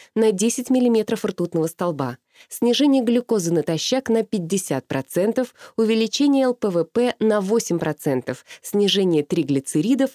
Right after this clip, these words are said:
на тридцать процентов. И снова сообщение в моём телефоне. «Скажи, что лучше, липосакция или бариатрическая хирургия?» При лечении ожирения удовлетворительным результатом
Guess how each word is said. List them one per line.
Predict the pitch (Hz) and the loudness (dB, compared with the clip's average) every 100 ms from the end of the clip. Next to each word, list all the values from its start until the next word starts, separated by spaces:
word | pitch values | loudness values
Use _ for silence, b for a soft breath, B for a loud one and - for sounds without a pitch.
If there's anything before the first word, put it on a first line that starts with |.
| - | 0
на | 220 190 | 0 0
тридцать | - 165 - 151 | -2 -2 -4 -6
процентов. | 156 147 - 131 120 123 - _ _ _ _ _ _ - | -6 -6 -4 -4 -4 -10 -14 _ _ _ _ _ _ -2
И | 233 | -2
снова | - 208 285 285 | 0 0 2 0
сообщение | - 208 185 - 190 233 | -2 -4 -2 0 2 2
в | 156 | 0
моём | 139 139 135 | 0 0 -2
телефоне. | - 185 185 147 123 120 b b b | -2 -2 -2 -2 -2 -6 b b b
«Скажи, | - 277 226 156 | -4 -2 2 0
что | - 254 | 0 0
лучше, | 269 247 - 143 - | 2 2 2 0 0
липосакция | 180 165 147 - 262 - - 139 131 b b | 0 0 -2 -4 -6 -6 -2 -2 -2 b b
или | 294 | 2
бариатрическая | 277 247 254 220 185 190 220 - 240 | 2 2 0 0 -2 -2 -4 0 0
хирургия?» | 220 262 247 180 139 117 - _ _ _ _ b b | 2 0 0 0 -2 -4 -8 _ _ _ _ b b
При | - 220 | -4 0
лечении | 226 202 233 220 214 - | 0 0 0 2 2 0
ожирения | 185 180 185 262 190 156 | 0 0 2 2 2 2
удовлетворительным | - 214 220 226 240 240 202 - 139 139 | 0 0 0 -2 0 0 0 0 0 0
результатом | 147 165 180 269 269 254 | 0 -2 -2 -4 -2 -4